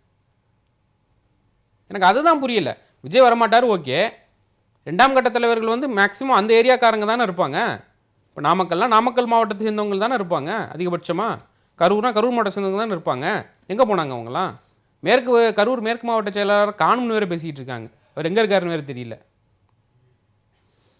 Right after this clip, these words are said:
இப்ப இவங்க வந்து தமிழ்நாடு அரசியலை அப்படி தலைகீழா புரட்ட போறாங்களா? பார்க்கட்டும், அவங்க எப்ப வந்து பார்க்கறாங்களோ பார்க்கட்டும்.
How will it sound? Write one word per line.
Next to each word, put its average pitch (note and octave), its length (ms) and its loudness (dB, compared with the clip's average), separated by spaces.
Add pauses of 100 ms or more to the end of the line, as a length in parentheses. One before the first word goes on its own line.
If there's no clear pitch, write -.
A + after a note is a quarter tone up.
(180)
இப்ப F#3 240 0
இவங்க G#3+ 300 2
வந்து A3+ 200 0
தமிழ்நாடு A#3+ 320 4
அரசியலை A3 360 4
அப்படி A3+ 160 0
தலைகீழா G#3 520 4
புரட்ட G3+ 260 2
போறாங்களா? C#3 520 0 (760)
பார்க்கட்டும், G3 340 -2
அவங்க C3+ 200 -6
எப்ப D3+ 180 -4
வந்து F#3 200 -2
பார்க்கறாங்களோ D#3 480 -4
பார்க்கட்டும். C3 320 -10